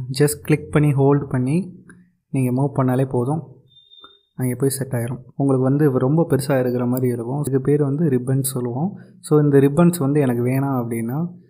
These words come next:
so, இதுல ribbon command பண்ணீங்க அப்படின்னா, ribbon க்ளோஸ்ன்னு கொடுத்தீங்க அப்படின்னா, அந்த ribbons வந்து close ஆயிரும். So, இதுல வந்து அடுத்தடுத்த tools வந்து உங்களுக்கு தேவையான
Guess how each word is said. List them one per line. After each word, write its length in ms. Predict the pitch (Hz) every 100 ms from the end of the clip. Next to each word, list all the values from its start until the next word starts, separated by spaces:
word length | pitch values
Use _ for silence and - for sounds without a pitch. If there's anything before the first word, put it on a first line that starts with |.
| _ - -
so, 100 | 143 165 151 156
இதுல 200 | 135 131 139 - 147 135
ribbon 440 | 131 - 147 165 - - - - - - - _ 135
command 320 | 135 139 131
பண்ணீங்க 320 | 127 123 123 131
அப்படின்னா, 300 | 117 117 120 165 185 - _ _ 139
ribbon 300 | 131 143 143 139 - - -
க்ளோஸ்ன்னு 460 | 135 131 147 131
கொடுத்தீங்க 320 | 127 123 131 123
அப்படின்னா, 300 | 117 117 147 214 - _ _ _ _ -
அந்த 240 | 135 131 127 123 127 - - _ _ _ 135
ribbons 360 | 139 151 147
வந்து 240 | 131 123 151 147
close 260 | 131 120
ஆயிரும். 320 | 120 117 165 - - _ _ _ _ _ _ _ _ _ _ _ _ _ _
So, 140 | - 139
இதுல 260 | 135 131 131
வந்து 220 | 127 139
அடுத்தடுத்த 500 | 165 135 135 131 - 123
tools 240 | 135 143 -
வந்து 260 | 139 135 156
உங்களுக்கு 280 | 131 123
தேவையான 380 | 123 131 127 131